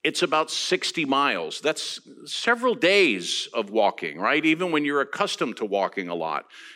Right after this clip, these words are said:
it's gonna take you some time, some days to get there.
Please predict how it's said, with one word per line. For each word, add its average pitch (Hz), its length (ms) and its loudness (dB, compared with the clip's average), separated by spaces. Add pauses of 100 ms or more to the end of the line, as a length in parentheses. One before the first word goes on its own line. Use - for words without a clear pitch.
it's 123 160 0
gonna 139 240 2
take 151 380 -2
you 123 100 0
some 107 240 -4
time, 117 420 0
some 110 220 -4
days 117 680 2 (360)
to - 100 -2
get 156 380 0
there. 64 380 -8